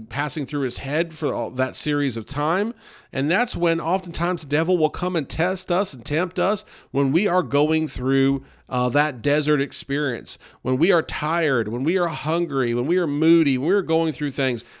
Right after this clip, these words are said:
That's sometimes when that stress really starts to appear or show its, rear its ugly face, amen.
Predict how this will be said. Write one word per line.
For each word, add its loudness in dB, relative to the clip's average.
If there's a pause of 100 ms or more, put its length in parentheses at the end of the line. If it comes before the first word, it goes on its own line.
(140)
That's -2
sometimes 0
when 0
that -2
stress -2
really 0
starts -2
to -2
appear -2
or 0
show 0
its, -6
rear 2
its -4
ugly 0
face, -2
amen. -4